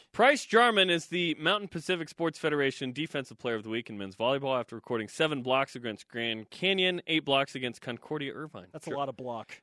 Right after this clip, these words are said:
Speaker 1: That is excessive amount. Jarman is the fourth Cougar to receive M P S F honors this season. Also, B Y U jumped up to number six in the A V C A coaches poll.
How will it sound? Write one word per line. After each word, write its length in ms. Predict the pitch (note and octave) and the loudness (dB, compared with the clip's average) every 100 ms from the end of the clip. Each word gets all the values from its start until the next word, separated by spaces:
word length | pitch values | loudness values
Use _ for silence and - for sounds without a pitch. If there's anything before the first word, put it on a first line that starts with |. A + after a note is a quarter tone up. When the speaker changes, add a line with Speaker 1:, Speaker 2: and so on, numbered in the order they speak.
| - | -8
Speaker 1:
That 180 | C3 - | -8 -8
is 160 | B2 B2 - G#2 | -10 -14 -14 -6
excessive 580 | C3+ - C#3 B2 A#2 G2 | -6 -4 -4 -4 -4 -10
amount. 340 | F#2+ F2 A2+ | -10 -12 -8
Jarman 400 | - D#3 F#3+ F#3+ | 0 2 4 4
is 200 | E3 D3 | 2 -2
the 140 | D3 B2+ | -4 -4
fourth 460 | - E3+ F#3 F3 _ | -4 -2 -2 -4 _
Cougar 400 | - E3+ A#2+ E2 _ _ - | -4 -4 -4 -8 _ _ -8
to 60 | |
receive 300 | B2+ - C3 | -6 -4 -4
M 140 | B2 A#2+ | -4 -4
P 100 | A#2 | -6
S 140 | A2+ | -6
F 100 | A2 | -8
honors 260 | A2+ G#2+ - | -8 -10 -14
this 120 | - | -10
season. 320 | C#3+ C3+ C3 | -8 -6 -6
Also, 500 | C#3+ D3+ - C#3 B2+ _ _ _ | -2 -2 0 -2 -2 _ _ _
B 80 | B2 | -4
Y 80 | C3+ | -2
U 60 | |
jumped 260 | C3 B2+ - | 0 -2 0
up 140 | C#3 - | -2 -4
to 80 | |
number 220 | C3+ B2 D#3+ | -8 -8 -8
six 580 | - G#2+ A2+ - - - | -10 -6 -6 -8 -18 -14
in 80 | C3+ | -10
the 200 | C#3 G#2 | -8 -8
A 40 | |
V 80 | A2 | -8
C 160 | - C3 | -8 -8
A 80 | |
coaches 420 | D3+ - F#2+ B2+ - | -8 -10 -10 -10 -14
poll. 260 | F#3 G#3+ | -16 -18